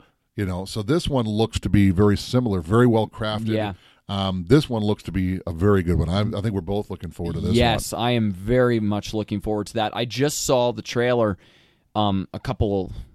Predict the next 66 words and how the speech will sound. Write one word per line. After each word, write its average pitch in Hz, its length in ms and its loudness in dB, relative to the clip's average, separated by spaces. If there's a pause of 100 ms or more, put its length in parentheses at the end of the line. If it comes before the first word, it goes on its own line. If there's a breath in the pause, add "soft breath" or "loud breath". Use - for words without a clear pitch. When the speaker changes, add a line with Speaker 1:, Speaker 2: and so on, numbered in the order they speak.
(120)
Speaker 2:
about 104 320 -2
a 101 60 -6
week 110 300 -2
or 107 60 0
two 101 260 0
ago, 95 280 -2
and 98 120 0
that 120 80 2
was - 120 -2
the 113 100 -2
first 117 380 -2
I 95 100 0
had 90 100 -8
heard 127 280 2
of 104 100 -4
the 95 80 -2
movie. 73 460 -4
Speaker 1:
Yeah. 107 120 -4
Speaker 2:
I 117 40 2
didn't 143 180 4
know 127 180 6
that 120 140 4
it 113 60 6
was 104 120 4
coming 113 340 6
out, 107 220 4
and 104 120 2
then 113 140 4
I 107 60 0
saw 127 300 4
the 117 80 0
trailer, 113 520 4
and 98 80 0
I 98 120 0
went, 98 180 0
Speaker 1:
I 180 40 0
think 190 100 0
I - 20 0
showed 320 260 -2
it 269 100 -2
to 139 80 -6
you, 95 140 -6
actually. 101 380 0
Speaker 2:
Yes. 156 260 10
Speaker 1:
You, 147 60 0
you 165 40 2
sat 156 220 0
there 143 120 -4
making 135 300 -4
<gasps> 190 340 0
faces. 123 400 -2
<gasps> 139 580 -6
Speaker 2:
And 147 100 2
I 151 60 6
was 147 180 2
like, 131 160 0
"Hey, 156 240 6
I 113 160 2
really 131 540 2
gotta 117 220 0
go 113 140 0
check 110 320 -2
this - 220 -6
out. 107 320 0
This 117 300 -2
looks 110 720 -2